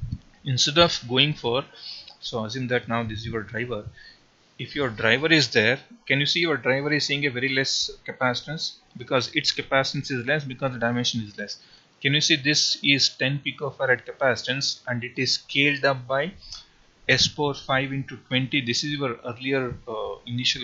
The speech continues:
minimum value. It is scaled up by five times. So it is scaled up. It's not into five, it is five square. So it is two point seven one to the power of five times it has scaled up. So that resistance is reduced so that it can charge as well as discharge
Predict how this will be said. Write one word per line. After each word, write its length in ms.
minimum 300
value. 380
It 120
is 120
scaled 340
up 180
by 220
five 360
times. 460
So 100
it 140
is 100
scaled 320
up. 140
It's 260
not 220
into 240
five, 320
it 60
is 120
five 320
square. 320
So 140
it 140
is 120
two 240
point 300
seven 380
one 260
to 80
the 140
power 280
of 100
five 300
times 300
it 120
has 340
scaled 420
up. 140
So 140
that 260
resistance 400
is 180
reduced 480
so 120
that 180
it 180
can 280
charge 460
as 200
well 120
as 80
discharge 420